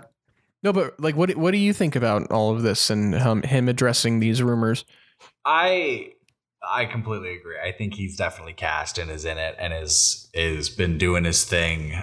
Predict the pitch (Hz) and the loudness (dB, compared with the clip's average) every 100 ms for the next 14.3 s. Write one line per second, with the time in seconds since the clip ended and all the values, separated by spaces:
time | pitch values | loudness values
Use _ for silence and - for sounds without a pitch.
0 | - 85 85 80 76 71 80 - - - | -6 0 0 0 -2 -6 -12 -14 -18 -20
1 | _ _ - - - - 95 98 113 104 | _ _ -6 -2 -2 0 0 2 2 2
2 | 120 117 123 107 101 95 90 85 82 76 | 2 4 4 4 2 4 4 4 2 -2
3 | - - 95 92 87 80 82 80 92 87 | -6 -8 -2 0 2 0 -2 0 2 4
4 | 85 82 80 - 85 85 62 78 76 90 | 2 0 -2 -2 -2 -2 -4 -10 -6 -2
5 | - 87 95 90 - - 165 127 85 80 | 0 0 0 0 2 2 4 2 0 -4
6 | 78 113 95 85 82 85 85 80 78 78 | -6 -8 -6 -4 -2 0 0 0 -4 -6
7 | 73 76 73 69 - _ _ _ _ - | -6 -8 -8 -12 -18 _ _ _ _ -2
8 | 95 104 101 - 98 95 87 92 - 95 | 0 2 4 4 4 4 4 2 2 0
9 | 90 95 90 87 82 90 87 82 82 82 | 2 2 2 2 0 0 0 0 -2 0
10 | 85 80 - 85 80 80 - 82 78 73 | 0 -2 -2 0 0 0 -2 0 2 0
11 | 71 101 - - 82 78 - - - 82 | 0 -4 -6 -2 -2 -2 -6 -10 -2 -2
12 | 80 76 - 82 82 95 117 82 82 73 | 0 -4 -2 -2 0 0 -2 -4 -6 -4
13 | - 117 - 82 78 76 - 78 80 73 | -6 -6 -10 -14 -10 -4 -4 -2 -2 -2
14 | 82 90 98 | 0 0 0